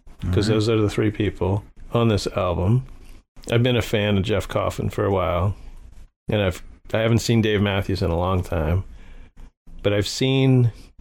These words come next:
Speaker 1: Jeff Coffin. It was the Caravan tour that Dave Matthews did.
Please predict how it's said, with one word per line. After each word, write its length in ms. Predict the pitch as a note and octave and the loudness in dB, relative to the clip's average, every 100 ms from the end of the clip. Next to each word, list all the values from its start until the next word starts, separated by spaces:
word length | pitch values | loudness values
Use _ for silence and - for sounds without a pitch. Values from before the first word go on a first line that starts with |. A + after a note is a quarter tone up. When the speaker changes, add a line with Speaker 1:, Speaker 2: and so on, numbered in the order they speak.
| - - - | -16 -16 -12
Speaker 1:
Jeff 340 | - A#2+ G#2+ - | -4 0 0 -2
Coffin. 840 | - A2 G#2+ - A2 G#2 G2 G2+ - - _ - - - - - _ _ - - | -4 0 -2 0 2 4 4 2 -2 -16 _ -20 -20 -20 -20 -20 _ _ -6 0
It 80 | A2 | 2
was 240 | A2 G2+ | 2 2
the 500 | G#2 G2 F#2 F2+ G2+ - - - - - - - _ _ - - | 2 4 4 2 0 -6 -20 -20 -18 -16 -16 -20 _ _ -16 -8
Caravan 760 | - C3+ C#3 C3 G#2+ G#2 F#2+ F#2 | -4 0 2 2 2 2 2 2
tour 360 | G#2+ G2 E2+ | 2 2 2
that 140 | E2 - | 0 0
Dave 220 | F#2+ F2+ | 0 0
Matthews 440 | F2 F2 G2 F#2 | 0 0 -2 -2
did. 260 | - - | -2 -2